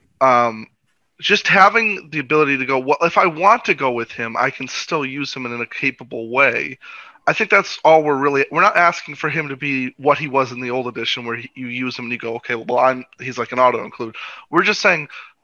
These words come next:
we want him to be usable to a point where you go, "If I, if I decide to take you instead of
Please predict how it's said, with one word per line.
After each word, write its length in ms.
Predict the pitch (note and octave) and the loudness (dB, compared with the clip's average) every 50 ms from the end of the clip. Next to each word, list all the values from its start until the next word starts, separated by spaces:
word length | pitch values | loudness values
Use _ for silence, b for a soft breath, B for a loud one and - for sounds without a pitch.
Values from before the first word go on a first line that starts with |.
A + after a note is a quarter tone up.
| _ _ | _ _
we 160 | - C3+ C#3+ | -4 -2 -2
want 320 | D3 C3+ D3+ E3 E3+ F3+ F3+ | 0 2 4 4 4 4 2
him 160 | F3+ E3 D3 | 0 -4 -6
to 100 | - D3+ | -8 -8
be 120 | C3 C3+ C3 | -6 -6 -8
usable 600 | B2+ B2+ C3 C#3+ D#3 D#3 - - B2+ - B2+ A#2+ | -6 -8 -8 -6 -6 -6 -6 -6 -6 -4 -6 -4
to 100 | - - | -4 -6
a 60 | A#2+ | -6
point 260 | A2 - C#3 C3 B2 B2 | -4 -4 -4 -4 -4 -2
where 80 | B2+ | -4
you 100 | B2+ B2+ | -4 0
go, 180 | B2 C#3 C3 A#2 | 2 2 2 2
"If 140 | B2+ - - | 2 2 4
I, 320 | D#3+ E3+ E3+ F3 E3 D#3 - | 4 4 2 0 -4 -6 -6
if 120 | C#3+ C#3 - | -2 0 2
I 120 | D#3+ F#3 | 2 2
decide 220 | E3+ - - F3 C#3+ | 2 0 0 0 0
to 60 | C3 | -4
take 340 | - - F#3 F3 D#3+ - - | -4 0 0 0 0 -2 -6
you 220 | C#3+ D#3 D#3+ D3+ C#3+ | -6 -4 -4 -4 -4
instead 380 | C3 B2+ - - - D3+ C#3 | -6 -6 -4 0 0 2 4
of 240 | C3+ B2+ A#2+ A2+ | 2 0 0 -4